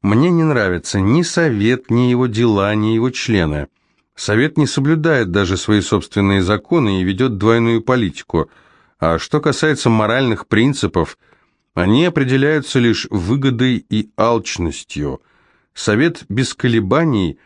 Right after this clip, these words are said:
бросит любого неугодного на растерзание волкам,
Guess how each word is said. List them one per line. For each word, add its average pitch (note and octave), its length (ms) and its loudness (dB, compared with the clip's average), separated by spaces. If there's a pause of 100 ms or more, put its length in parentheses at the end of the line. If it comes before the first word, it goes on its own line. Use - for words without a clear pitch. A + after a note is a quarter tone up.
(280)
бросит A2+ 560 0
любого A#2+ 400 0
неугодного A2 960 2
на G2 160 2
растерзание A2+ 720 0
волкам, A2 560 0